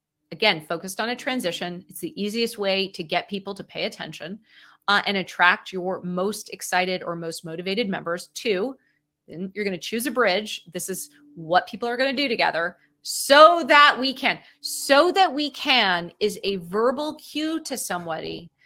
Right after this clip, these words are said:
that you're about to tell them something that's gonna get them results. So your ideal members in a transition, what are those kinds of transitions? They might have a new interest. They're excited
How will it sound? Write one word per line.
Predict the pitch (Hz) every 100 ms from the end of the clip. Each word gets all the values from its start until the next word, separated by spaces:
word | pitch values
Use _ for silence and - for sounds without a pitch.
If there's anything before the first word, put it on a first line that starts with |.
| _ 196
that | 196
you're | 196 -
about | 190 160 214 247 254
to | -
tell | 247 - 208 202
them | 196 190
something | 190 185 190 180 175
that's | 160 -
gonna | 175 165
get | 170 165
them | 165 160
results. | 151 - - - - _ _ - _ -
So | 254 - - _ _ _ _ _ _ - -
your | 214 247
ideal | 269 262 262
members | 247 247 247 247 - -
in | 220
a | 240
transition, | - 247 240 240 240 262 269 302 _ _ _ _ _ _
what | 175 196 269
are | 320
those | 302 294
kinds | 311 277 285
of |
transitions? | - 285 277 311 202 - - _ _ -
They | 220
might | 240
have | 262 262
a |
new | 285 311
interest. | 370 381 160 - - - _ _ _ _ _
They're | 220 233
excited | 233 - 262 277 277